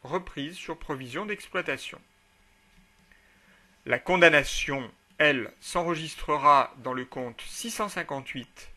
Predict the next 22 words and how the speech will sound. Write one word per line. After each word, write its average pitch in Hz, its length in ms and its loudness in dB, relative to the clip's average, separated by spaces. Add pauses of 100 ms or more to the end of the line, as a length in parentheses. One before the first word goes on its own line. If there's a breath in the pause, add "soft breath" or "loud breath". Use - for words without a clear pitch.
charges 208 380 0
diverses 160 640 -2
sur - 280 -8
opération 160 580 -2
de 135 80 -8
gestion 120 400 -12
courante, 117 720 -14 (880 soft breath)
et 156 80 -2
nous 135 140 -6
créditerons 175 640 0
le 127 100 -4
compte 107 240 -12
cinq 240 200 -2
cent 156 200 -8
douze 117 380 -12 (420 soft breath)
pour - 180 -8
constater 127 680 -6 (180)
le 185 160 -2
flux 156 240 -8
monétaire 160 480 -4
de 165 80 -2
sortie. - 500 -8